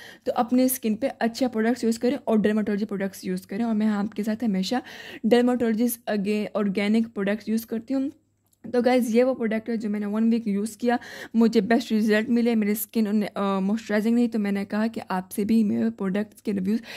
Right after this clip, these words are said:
शेयर कर लूँ। तो गाइस, ये प्रोडक्ट आप यूज़ करें, हॉनेस्ट यूज़ है, बहुत अच्छा है, बहुत आपके स्किन को हाइड्रेटिंग मॉइस्चर करेगा। If you like my video, तो सब्सक्राइब, सब्सक्राइब करें, लाइक करें। मिलते हैं आपसे नेक्स्ट वीडियो में, नेक्स्ट प्रोडक्ट में। बाय बाय। और एंड में मैं ये कहना चाहूँगी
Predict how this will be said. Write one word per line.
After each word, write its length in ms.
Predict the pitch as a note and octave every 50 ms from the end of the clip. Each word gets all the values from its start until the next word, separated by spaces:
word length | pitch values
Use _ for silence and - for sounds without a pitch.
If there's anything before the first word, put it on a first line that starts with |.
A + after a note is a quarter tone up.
| - - - - -
शेयर 260 | - - B3 A3+ G#3
कर 160 | - - F#3+
लूँ। 120 | F#3 F#3+ G3+
तो 140 | A3+ A#3
गाइस, 280 | A3 A3+ A3 A3+ A3+ G#3+
ये 60 | A3+
प्रोडक्ट 280 | A3 G#3+ G#3 G#3+ G#3 G#3+
आप 160 | G#3 G3+ A#3+ G3+
यूज़ 300 | F3+ G3 G#3+ B3 - -
करें, 260 | - A3+ A3+ A3+ A#3
हॉनेस्ट 480 | A#3+ A3+ A3 G3 G3+ A3+ B3+ - - A#3
यूज़ 200 | A#3+ A#3 A#3 A#3+
है, 80 | A3+
बहुत 320 | G#3 F#3 G3 G3+ G#3+ A3 A#3+
अच्छा 300 | A3+ A3+ A3 - B3 A3+
है, 80 | A3
बहुत 340 | F#3+ F#3+ G3+ G#3 G#3+ G#3+ G#3+ - - - - - - -
आपके 260 | - G#3+ G3+ G#3 A3+
स्किन 220 | A3+ - - G3 G3
को 120 | G3 B3+
हाइड्रेटिंग 400 | A#3+ B3 G#3 F#3 F#3 F#3+ G#3+ G#3+
मॉइस्चर 240 | G3 G3+ - - F3+
करेगा। 440 | F#3 F#3 F#3 F#3 F3+ F3 G3 F#3 F#3+ - - - C#4 -
If 80 | C4+ B3
you 100 | - C4+
like 240 | B3+ A#3+ A#3+ - B3
my 240 | A#3+ A#3+ A#3+ G#3+ G3+
video, 320 | G#3+ G#3+ G3 A3+ A3 A3
तो 60 | A3
सब्सक्राइब, 760 | A3 A3+ G#3 - A3+ - - G#3 G#3+ G#3+ G#3 A3 G#3+ - -
सब्सक्राइब 460 | G#3 - A3+ G3+ - - G#3+ G#3 G#3+ G#3+
करें, 180 | - A3+ A3+ A3
लाइक 260 | G#3 G3 F#3 F#3+ F#3+
करें। 220 | - A3 A3 A3 G#3
मिलते 240 | G3 F#3+ A3 -
हैं 80 | G3 F#3+
आपसे 180 | F#3 - - G3+
नेक्स्ट 240 | G#3 B3 B3 -
वीडियो 220 | B3 B3 A3 B3 B3+
में, 100 | A#3 G#3
नेक्स्ट 180 | G#3 G#3+ -
प्रोडक्ट 200 | - F#3+ F#3 F#3
में। 120 | A3 F#3+ - - - - - - - - -
बाय 260 | G#3+ G3+ F#3 F#3 F#3
बाय। 340 | F#3 A#3+ E3+ E3 D3+ - - - - - - - _ _
और 300 | - G#3 G3+ G3 F#3 - -
एंड 140 | - A3 A#3+
में 80 | C4+ C4+
मैं 120 | B3 A#3+
ये 120 | A#3+ A#3
कहना 200 | A3+ A#3 A3+ G#3+
चाहूँगी 480 | G#3 - G#3+ G3 G3 G3+ G#3+ A3+ A#3